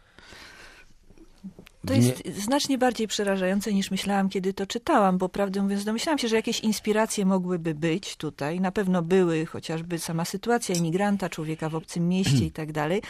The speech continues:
Speaker 1: Ale że to wszystko jest, y, wzięte rzeczywiście z, y, faktycznych wydarzeń, opowieści. Szpital psychiatryczny pojawia się tu w, y, kilku
Speaker 2: Często.
Speaker 1: opowiadaniach. Y, są prostytutki, są bezdomni, są alkoholicy różnych nacji.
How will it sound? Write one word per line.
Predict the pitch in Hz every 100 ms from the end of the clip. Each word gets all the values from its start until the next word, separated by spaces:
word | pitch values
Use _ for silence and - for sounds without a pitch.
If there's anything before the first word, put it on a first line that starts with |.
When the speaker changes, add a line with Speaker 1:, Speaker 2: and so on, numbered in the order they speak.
| - - - - - -
Speaker 1:
Ale | 185 208 202
że | 214
to | 226
wszystko | 202 - 233 - 220
jest, | 214 208 - -
y, | 202 196
wzięte | 170 202 208 202
rzeczywiście | 190 190 190 190 - 190
z, | 185 -
y, | 175 175 175
faktycznych | - 180 180 185 180 165
wydarzeń, | 160 165 190 185 -
opowieści. | 160 170 160 175 - - 190 - - - - - - - -
Szpital | - - 294 277
psychiatryczny | - 262 254 247 233 - 220
pojawia | 208 214 196 190 190
się | 196
tu | 190
w, | 185 - -
y, | 170 170 -
kilku | - 113
Speaker 2:
Często. | 78 226 233 233
Speaker 1:
opowiadaniach. | 208 202 208 214 202 220 220 214 202 -
Y, | 202 175
są | - 214 185
prostytutki, | 185 185 - 196 214 208 - -
są | 175 180 175
bezdomni, | 170 165 190 185 180 175 170
są | - 185 175
alkoholicy | 170 170 180 180 180 180 - 170 170
różnych | 180 175 175 -
nacji. | 175 160 165 - 156 151